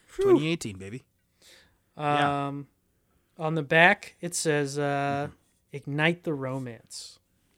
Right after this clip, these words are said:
Speaker 1: with our silky smooth Pinot Noir. Made with grapes from a trio of top California growing regions in a lush, fruit-forward style, it's utterly irresistible.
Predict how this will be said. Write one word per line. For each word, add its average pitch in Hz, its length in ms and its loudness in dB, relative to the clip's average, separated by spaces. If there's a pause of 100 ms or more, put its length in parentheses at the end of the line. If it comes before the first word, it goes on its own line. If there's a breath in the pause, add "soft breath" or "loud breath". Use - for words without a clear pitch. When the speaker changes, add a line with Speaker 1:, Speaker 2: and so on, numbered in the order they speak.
Speaker 1:
with 151 160 -12
our 135 120 -4
silky 185 440 -2
smooth 147 440 -4
Pinot 135 340 -6
Noir. 117 540 -8 (1040)
Made 196 420 4
with 156 200 -6
grapes 180 360 0
from 151 200 -4
a 131 40 -8
trio 214 460 4
of 135 180 2
top 165 480 0
California 175 680 0
growing 160 360 0
regions 156 560 -4
in 139 120 -10
a 123 100 -10
lush, 143 480 -4
fruit-forward 160 760 0
style, 127 600 -4 (680)
it's 247 220 -4 (100)
utterly 165 480 2
irresistible. 127 800 -10